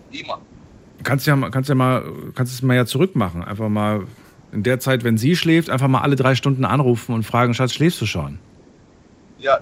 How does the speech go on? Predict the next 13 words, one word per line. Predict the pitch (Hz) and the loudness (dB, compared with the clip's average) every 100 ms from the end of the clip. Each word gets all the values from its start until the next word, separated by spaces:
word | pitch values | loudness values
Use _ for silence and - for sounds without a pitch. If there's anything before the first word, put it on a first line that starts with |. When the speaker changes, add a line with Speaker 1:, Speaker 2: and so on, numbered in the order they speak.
| - | -2
Speaker 1:
zum | 143 | 4
Beispiel | 147 143 170 160 | 4 4 -2 -4
jetzt | 165 175 - | 0 0 0
gerade | 147 156 156 156 147 135 - | 6 8 8 4 0 -2 -6
sie | 160 147 127 - | -2 0 -2 -4
Speaker 2:
<laughs> | - - | -6 2
Speaker 1:
ein | 143 143 135 - | 4 4 0 0
Anruf | 139 156 160 - | 2 2 -2 -2
von, | 165 156 147 - | -4 -4 -16 -18
„Hey, | 151 190 180 | -6 -4 0
was | 160 175 | 0 0
machst | 165 165 | -2 -4
du? | - | -6